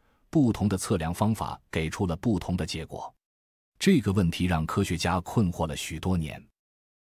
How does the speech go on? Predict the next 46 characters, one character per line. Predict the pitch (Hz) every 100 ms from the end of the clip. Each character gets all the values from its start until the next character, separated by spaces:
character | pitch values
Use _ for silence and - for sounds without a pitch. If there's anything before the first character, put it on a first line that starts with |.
| _
按 | 110 107
照 | 80
理 | - 71
论， | 107 87 - _ _ _
无 | 85 104
论 | 123 101
从 | - 104
何 | - 107
种 | 135 80
方 | - 104
法 | 110 82
测 | - 80
量， | 67 - - _ _
宇 | 90 92
宙 | 95 131
的 | 85
扩 | - 123 104
张 | 123
速 | 127 139 98
率 | 78 - -
应 | 98
该 | 95 90
是 | 80
一 | 73 87
致 | 90
的， | 76 - _ _ _ _
但 | - 80
实 | - 95
际 | -
上， | 76 73 - _ _ _ -
使 | - 95
用 | 107
不 | 107 170
同 | - 110
技 | - 87
术 | - 69 -
所 | - 82 80
得 | 87
到 | 92 92
的 | 76
扩 | - - 95
张 | 110 113
速 | - 107
率 | 78
数 | 82 - 101
值 | - 80